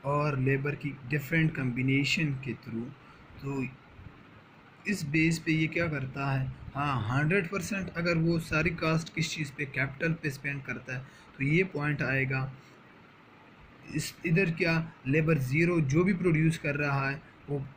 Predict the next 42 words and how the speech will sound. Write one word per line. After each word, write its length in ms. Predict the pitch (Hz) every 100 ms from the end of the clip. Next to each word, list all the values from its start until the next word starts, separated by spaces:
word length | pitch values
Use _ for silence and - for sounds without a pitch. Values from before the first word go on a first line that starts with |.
| - -
output 460 | 143 175 - 160 -
किस 180 | 165 -
चीज़ 140 | 151
पे 140 | - 147
produce 360 | 143 139 131
कर 180 | - 135
रहा 160 | 135 117
है, 60 |
आ, 400 | 143 143 139 143
वो 440 | 143 151 156 151 - - - - - -
स्प-, 320 | - - -
uh, 340 | 143 143 139 143
expenditure 540 | 135 156 147 170 170
किस 260 | 185 170 -
चीज़ 220 | 165 160
पे 120 | 156
लगा 280 | 147 139 139
रहा 280 | 135 131 131
है, 200 | 135 131 - - - - 131
Spend 380 | - 156 156
किस 180 | 170 160
चीज़ 100 | 165
पे 140 | 160 160
कर 180 | 151
रहा 80 | 143
है, 60 | 143
वो 140 | 135
capital 520 | 131 123 120 - 127
पे। 200 | 113 113 113 - - 135
इसी 280 | 135 196
तरह 400 | 214 165 156 151 - - -
अगर 260 | 143 147
हम 280 | 139 147 156 175
इस 140 | 180
point 440 | - 175 165 147 -
को 80 |
लेते 340 | 127 123 - 143
हैं, 340 | 131 123 131 - - -
पॉइंट, 280 | 147 156 165 - - - - - - - - - - - - - - - - - -
तो 80 | 156
ये 200 | 156 175
क्या, 340 | 175 165 160